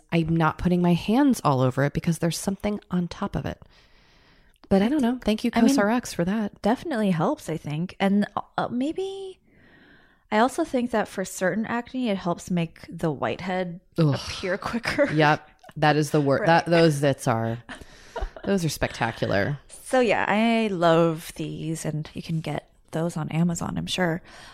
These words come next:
Speaker 2: Um, oh my gosh, I have so much stuff. I feel like, uh, this is never ending. Okay. Okay.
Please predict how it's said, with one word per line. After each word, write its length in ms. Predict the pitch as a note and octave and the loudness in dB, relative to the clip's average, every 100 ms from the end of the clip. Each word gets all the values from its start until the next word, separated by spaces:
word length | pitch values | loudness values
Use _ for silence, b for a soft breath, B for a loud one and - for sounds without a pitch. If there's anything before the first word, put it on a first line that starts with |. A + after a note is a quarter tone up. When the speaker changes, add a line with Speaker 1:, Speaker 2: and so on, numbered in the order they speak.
| B - | B 0
Speaker 2:
Um, 760 | G3+ G3 G3 G3 F#3+ F#3+ G3 F#3+ - | 4 6 6 6 6 6 4 0 -4
oh 40 | F#3 | 0
my 100 | G3 | 2
gosh, 240 | F3 - | 2 0
I 40 | |
have 60 | A3 | -4
so 120 | - | -4
much 100 | D4+ - | -4 -4
stuff. 340 | - G3 F3 | -2 -4 -4
I 60 | F3+ | -8
feel 200 | - G3+ | -6 -8
like, 180 | - | -8
uh, 180 | - - | -12 -14
this 220 | - - | -16 -18
is 60 | - | -8
never 220 | G#3 - | -8 -4
ending. 320 | G3+ A3+ F3+ - B B B - | -2 -2 -6 -12 B B B 2
Okay. 300 | G3 D#3 - - - _ _ _ F#3+ | 4 4 -2 -20 -20 _ _ _ -2
Okay. 240 | E3+ | -2